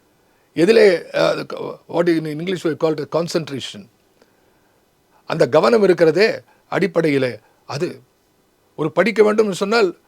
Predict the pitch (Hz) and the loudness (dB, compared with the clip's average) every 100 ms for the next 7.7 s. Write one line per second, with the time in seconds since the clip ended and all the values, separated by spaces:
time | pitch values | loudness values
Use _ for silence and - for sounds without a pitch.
0 | _ - 120 160 175 160 127 104 123 _ | _ -16 -4 -2 0 0 0 -8 -20 _
1 | _ _ _ _ _ _ _ - 190 170 | _ _ _ _ _ _ _ -2 0 2
2 | 170 - 175 180 196 214 190 175 156 - | 2 2 2 4 6 6 6 4 -2 -10
3 | _ _ 165 175 170 190 190 156 190 170 | _ _ -2 2 2 2 0 0 2 2
4 | 160 185 175 160 165 165 160 160 196 202 | 0 -2 -4 -2 -2 0 0 2 0 0
5 | 196 175 165 156 180 170 165 175 165 147 | 0 0 0 -2 -4 -2 0 2 0 -2
6 | 143 185 - _ _ _ 156 190 - 190 | -6 -10 -14 _ _ _ 2 2 4 4
7 | 180 170 170 165 147 147 | 4 2 2 0 -2 -4